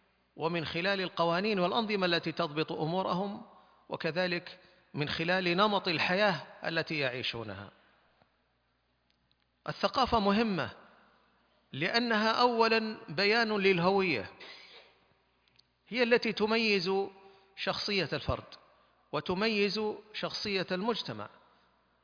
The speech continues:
وتبرز إما محاسنه أو عيوبه بالنسبة للناقد. ثانيًا، لأن الثقافة لها دور رئيس في التربية،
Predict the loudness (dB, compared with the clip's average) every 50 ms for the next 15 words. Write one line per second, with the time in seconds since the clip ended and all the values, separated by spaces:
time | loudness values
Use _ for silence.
0 | _ -4 -2 -2 0 0 0 0 0 0 0 0 0 0 -2 -2 -4 -2 0 0
1 | 2 2 2 2 2 2 2 2 0 0 0 -2 0 0 0 0 0 -2 -4 -4
2 | -8 -12 -20 -20 -20 -20 _ _ _ _ _ _ 2 4 4 4 4 2 2 2
3 | 2 2 2 2 2 2 0 -2 -2 -2 -2 -2 -4 -4 -4 -6 -4 -4 -2 -2
4 | -2 -2 0 0 0 0 -2 -2 -6 -10 -10 -12 -20 -20 -20 _ _ _ _ _
5 | _ _ _ _ _ _ _ _ _ _ _ _ _ _ _ _ _ _ -6 0
6 | 2 4 4 4 4 4 4 4 4 2 0 0 0 0 0 0 0 0 0 -4
7 | -2 0 0 0 0 0 -2 -4 -2 -2 -2 0 -2 -4 -6 -10 -14 -18 -20 -20
8 | -20 -20 _ _ _ _ _ _ _ _ _ _ _ -6 -2 -2 0 2 0 0
9 | 2 2 2 2 2 2 2 2 0 0 -4 -10 -20 -20 -20 -20 _ _ _ _
10 | _ _ _ _ -4 -4 -4 -2 -2 -4 -4 -4 -6 -6 -8 -8 -8 -6 -4 -2
11 | -2 -2 -2 -4 -6 -6 -8